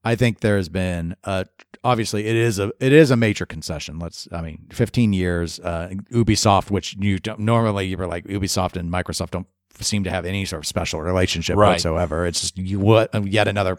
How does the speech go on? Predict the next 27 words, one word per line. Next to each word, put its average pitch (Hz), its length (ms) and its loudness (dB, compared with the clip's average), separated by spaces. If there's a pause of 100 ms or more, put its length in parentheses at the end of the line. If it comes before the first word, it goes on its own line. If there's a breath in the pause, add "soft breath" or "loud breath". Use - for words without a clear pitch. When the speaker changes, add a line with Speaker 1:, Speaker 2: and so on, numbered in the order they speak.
(160)
Speaker 1:
publisher 95 420 -2
that 101 320 -10
plays 117 320 2
on 98 120 2
all 98 140 2
platforms. 90 540 -6
Speaker 2:
Correct. - 260 0 (560 loud breath)
Speaker 1:
Um, 113 420 6 (100)
so 117 220 2
there's, 110 340 4
there's 110 280 0
that 107 160 4
aspect. 95 440 0
And 107 160 0
then 110 160 4
I 101 120 2
also 117 200 2
think 101 220 -2
there's 92 160 -2
been 113 160 0
a 98 100 -2
lot 92 440 2
of 95 360 0 (160)
blowback, 113 880 4 (340)
as 90 180 -4
we've 90 160 -6
s-, - 160 -14